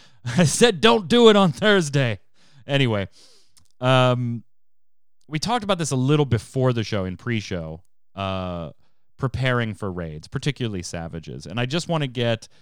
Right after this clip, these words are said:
your personal flavors. Do you like totally blind progression, Tarkoth? Like, you and, and your seven people that are gonna go with you have no idea on any mechanics, and you're just gonna fight it out,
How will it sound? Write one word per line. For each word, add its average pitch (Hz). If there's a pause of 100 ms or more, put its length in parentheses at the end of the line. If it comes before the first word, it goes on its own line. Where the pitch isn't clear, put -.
(160)
your 110
personal 95
flavors. 90
Do 113
you 131
like 131
totally 156
blind 117
progression, 110
Tarkoth? 113
Like, 95
you 117
and, 110
and 101
your 104
seven 110
people 113
that 104
are 101
gonna 104
go 110
with 110
you 113 (320)
have 117 (280)
no 117
idea 123
on 107
any 120
mechanics, 127
and 98
you're 110
just 113
gonna 104 (280)
fight 117
it 127
out, 123